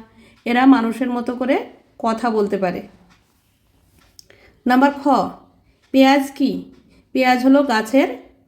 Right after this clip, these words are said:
কাণ্ড। নাম্বার গ, শাকসবজি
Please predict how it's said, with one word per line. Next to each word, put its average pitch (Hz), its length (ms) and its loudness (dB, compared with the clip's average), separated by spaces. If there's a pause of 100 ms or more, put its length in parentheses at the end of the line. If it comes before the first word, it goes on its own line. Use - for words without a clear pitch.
(100)
কাণ্ড। 226 300 -2 (3500)
নাম্বার 247 260 2
গ, 254 80 0 (840)
শাকসবজি 269 600 -2